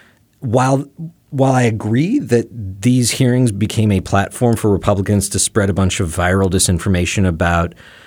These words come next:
the Bidens and Ukraine in twenty sixteen, basically, like, taking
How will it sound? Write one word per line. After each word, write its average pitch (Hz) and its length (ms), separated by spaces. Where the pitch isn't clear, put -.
the 95 140
Bidens 92 680
and 98 200
Ukraine 92 560
in 90 100
twenty 95 260
sixteen, 95 640
basically, 90 540
like, 87 240
taking 90 500